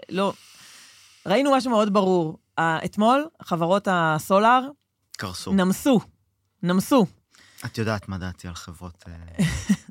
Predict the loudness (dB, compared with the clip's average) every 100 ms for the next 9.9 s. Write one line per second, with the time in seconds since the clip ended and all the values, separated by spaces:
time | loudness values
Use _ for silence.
0 | -16 -12 -10 -12 -14 -12 -6 0 2 2
1 | 0 -8 -12 _ -16 -8 -4 -2 0 -2
2 | -2 -2 -4 -6 -8 _ -2 2 4 4
3 | 4 2 2 0 4 4 4 0 -2 0
4 | 2 2 2 0 0 0 0 2 0 -2
5 | 0 4 4 4 0 0 -4 -6 -6 -4
6 | -2 -4 -2 -2 -2 -6 -4 -4 -4 -6
7 | -8 -6 -4 -4 -6 -6 -4 -4 -4 -4
8 | -2 -2 -4 -4 0 2 2 2 0 -2
9 | -2 -2 -2 -2 -2 -2 0 2